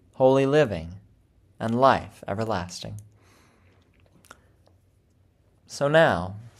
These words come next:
because of Jesus' consuming zeal, which led him to save us, we should have our own zeal for Jesus, his Father, and his Holy Spirit.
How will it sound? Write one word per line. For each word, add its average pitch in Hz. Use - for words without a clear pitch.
because 139
of 147
Jesus' 131
consuming 170
zeal, 104
which -
led 131
him 127
to 117
save 120
us, 107
we 151
should 180
have 170
our 156
own 180
zeal 90
for -
Jesus, -
his -
Father, 131
and 120
his 120
Holy 135
Spirit. 123